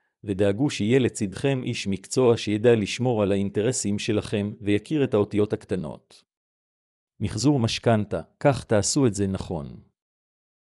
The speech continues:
מחזור משכנתה יכול להיות כלי מעולה לשיפור מצבכם הפיננסי.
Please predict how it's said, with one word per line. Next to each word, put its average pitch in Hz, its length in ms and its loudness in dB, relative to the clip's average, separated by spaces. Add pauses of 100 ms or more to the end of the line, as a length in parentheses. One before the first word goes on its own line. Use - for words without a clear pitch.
(160)
מחזור 123 400 0
משכנתה 110 560 0
יכול 123 300 2
להיות 113 320 4
כלי 113 260 -2
מעולה 107 380 2
לשיפור 131 520 -2
מצבכם 120 500 -2
הפיננסי. 113 760 -4